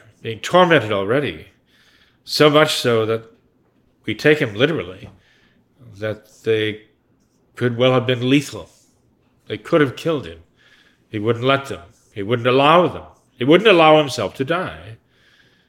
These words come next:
Would have been so <laughs> easy, right? But he meant what he said when he said, "My soul is sorrowful even unto death." Sorrow kills, you know. Our Lord knew that sorrow. Even before, even before he sweat,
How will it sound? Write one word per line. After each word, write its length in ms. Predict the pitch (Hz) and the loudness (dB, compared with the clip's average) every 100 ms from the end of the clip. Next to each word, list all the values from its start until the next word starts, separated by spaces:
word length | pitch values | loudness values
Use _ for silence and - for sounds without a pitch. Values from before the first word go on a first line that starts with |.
| _ - | _ -2
Would 120 | 120 | 0
have 60 | |
been 120 | 123 113 | 0 0
so 240 | 131 117 | 2 2
<laughs> 80 | 131 | 2
easy, 300 | - - - | -2 -6 -12
right? 320 | 95 - 113 _ _ _ _ _ _ _ _ _ _ _ | -16 -14 -16 _ _ _ _ _ _ _ _ _ _ _
But 220 | 120 127 123 | 0 2 2
he 80 | |
meant 200 | 131 170 | 2 2
what 120 | 143 110 | 0 -4
he 80 | |
said 420 | 101 - 165 117 113 | -4 0 0 0 -2
when 80 | |
he 120 | 110 110 | -6 -8
said, 280 | - 120 | -4 -4
"My 160 | 110 113 | -4 -6
soul 300 | 101 156 151 | -2 0 0
is 100 | 120 | 0
sorrowful 560 | - 143 190 139 107 123 | -4 -4 -6 -8 -10 -10
even 240 | 143 160 | -10 -8
unto 200 | 135 123 | -8 -8
death." 440 | 113 113 82 _ _ _ | -10 -10 -12 _ _ _
Sorrow 400 | - - 156 175 | -8 0 4 4
kills, 540 | 107 139 143 80 - - | 2 -2 -4 -6 -18 -20
you 80 | 82 | -20
know. 160 | 78 104 _ _ _ _ _ _ _ _ _ | -20 -20 _ _ _ _ _ _ _ _ _
Our 80 | 107 | -4
Lord 260 | 123 139 127 | 4 4 4
knew 100 | 139 | 0
that 200 | 123 117 | 0 -2
sorrow. 500 | - 139 113 95 - _ _ _ _ - - - _ _ | 0 0 0 -6 -14 _ _ _ _ -20 -20 -20 _ _
Even 320 | 131 147 156 151 | 0 2 2 2
before, 520 | 151 - 160 147 123 - _ _ _ _ _ _ - | 0 4 2 4 0 -8 _ _ _ _ _ _ -4
even 240 | 123 131 | 0 2
before 420 | 131 127 135 131 | 2 0 4 4
he 180 | 123 120 | 4 2
sweat, 480 | 110 - 135 131 - | -2 0 2 0 -8